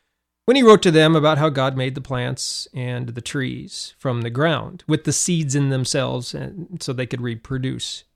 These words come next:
after their own kind. Here's the text. Let me read it for you again, just to familiarize yourself. It says this, Genesis one, eleven through thirteen.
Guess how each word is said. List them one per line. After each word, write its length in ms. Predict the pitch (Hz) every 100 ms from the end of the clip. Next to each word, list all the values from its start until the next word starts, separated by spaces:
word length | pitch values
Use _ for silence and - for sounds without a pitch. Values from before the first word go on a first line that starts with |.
| -
after 300 | 123 - -
their 180 | 117 117
own 180 | 113 120
kind. 300 | 143 123 123 - -
Here's 180 | 311 -
the 80 | 233
text. 320 | 185 135 -
Let 80 | 226
me 100 | 214
read 200 | 202 185
it 80 |
for 100 | 185
you 100 | 180
again, 280 | 175 139 147
just 180 | 147 -
to 100 | 147
familiarize 680 | - 143 139 135 123 123 120
yourself. 260 | - 117
It 80 | 135
says 220 | 233 208
this, 180 | 151 104
Genesis 420 | 220 240 214 220
one, 300 | 147 131 131 - _ _ _ _ _ _ 135
eleven 240 | 160 151
through 140 | 151
thirteen. 500 | 135 127 - 127 104